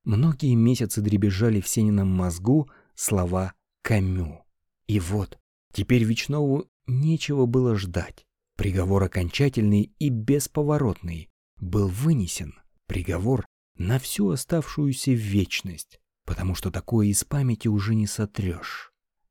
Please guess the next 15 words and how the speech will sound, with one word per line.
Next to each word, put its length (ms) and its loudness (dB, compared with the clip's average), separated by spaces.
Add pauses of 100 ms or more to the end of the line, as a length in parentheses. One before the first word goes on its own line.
"Просто 360 -2
поразительно, 800 -2
насколько 460 -2
Кафка 580 -4
был 400 -2
наивен", 600 -2 (840)
думал 380 -4
Сеня 320 -2
свои 320 -2
гробовые 560 -4
мысли, 640 -6
словно 440 0
перебирал 520 0
бесконечные 760 -4
чётки. 640 -10